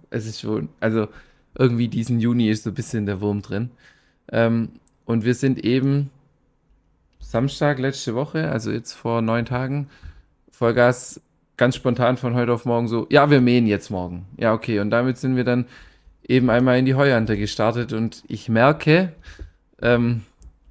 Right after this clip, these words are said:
dass ich inzwischen für den Betrieb zum einen, weil, weil wir, weil es mitarbeitertechnisch gerade ein bisschen schwierig ist, einer hat noch gekündigt, wir haben eine Umstrukturierung, wir kriegen jetzt einen neuen Verwalter, einer ist nur auf halb, also auf, äh, halbtages da,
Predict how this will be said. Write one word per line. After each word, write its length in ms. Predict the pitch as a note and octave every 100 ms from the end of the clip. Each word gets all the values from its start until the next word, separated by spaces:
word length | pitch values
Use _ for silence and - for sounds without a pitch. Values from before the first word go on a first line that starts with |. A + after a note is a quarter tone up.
| _ _ _
dass 220 | D#3+ B2
ich 160 | C3 -
inzwischen 520 | A#2 - C#3 C#3+ C#3+
für 160 | C3+ C3
den 160 | A#2
Betrieb 600 | A2+ A2 - B2+ D3+ D3+ - _ _ _ _ _ -
zum 180 | B2 -
einen, 300 | B2+ C#3+ C3
weil, 320 | C3 A#2 G#2+
weil 220 | A#2 A2+
wir, 160 | A2+ - -
weil 100 | A2+
es 140 | -
mitarbeitertechnisch 880 | C3 D3+ C#3 C#3+ C#3 C#3 C#3+ C#3+ -
gerade 180 | C3 B2
ein 20 |
bisschen 220 | B2+ B2
schwierig 320 | - C#3+ C#3
ist, 100 | C3
einer 220 | A2+ A#2
hat 100 | A#2
noch 140 | A#2+ A2
gekündigt, 560 | G#2 - C3+ C3 B2+
wir 80 | A#2+
haben 120 | A2+ A2+
eine 80 | G#2+
Umstrukturierung, 800 | B2+ - A2+ A#2+ G#2+ A2+ A2+ A2+
wir 80 |
kriegen 220 | A2+ B2 B2
jetzt 180 | A#2
einen 80 | B2
neuen 220 | A2+ B2
Verwalter, 640 | A#2+ A#2+ A2+ A2+ A2+ A2 A2 - - - -
einer 280 | A#2+ C3+ B2+
ist 180 | B2+ -
nur 140 | C3
auf 240 | B2+ - A2+
halb, 240 | A2 A2+ _ -
also 340 | A2+ G#2+ G#2+
auf, 320 | G#2 G#2 - - -
äh, 300 | G2+ G2 F#2+ F2 _ _ - _ _ _ _ _ _ _ _
halbtages 640 | G#2 A#2+ - B2 A2+ A2
da, 320 | B2+ A#2+ A#2+